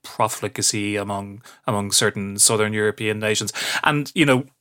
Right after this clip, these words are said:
we got over that, by we I mean the E U in this case, a bit during covid, and there was a pan-European, uh, response. Uh,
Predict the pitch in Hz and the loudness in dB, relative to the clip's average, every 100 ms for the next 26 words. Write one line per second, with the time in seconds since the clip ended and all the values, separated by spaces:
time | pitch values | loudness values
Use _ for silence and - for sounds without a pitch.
0 | _ _ 170 151 165 151 190 139 110 101 | _ _ 2 6 8 8 6 6 6 4
1 | - 107 107 107 104 104 104 113 110 107 | 0 -2 2 2 2 0 -4 -4 -2 2
2 | 110 104 104 98 - 101 92 - 123 123 | 2 2 2 0 0 -2 -2 -2 2 2
3 | 120 117 107 104 120 113 110 98 - 135 | 2 0 0 0 0 2 0 -4 -8 -6
4 | 107 104 110 123 143 - 104 104 101 98 | -2 2 6 6 4 2 -4 -2 -2 -4
5 | 98 110 104 98 95 - - _ - 98 | -6 -8 -8 -8 -16 -20 -20 _ 2 4
6 | 98 101 - 110 - 110 98 104 - - | 2 0 -2 -2 2 2 2 0 -2 0
7 | - 110 107 | 0 2 2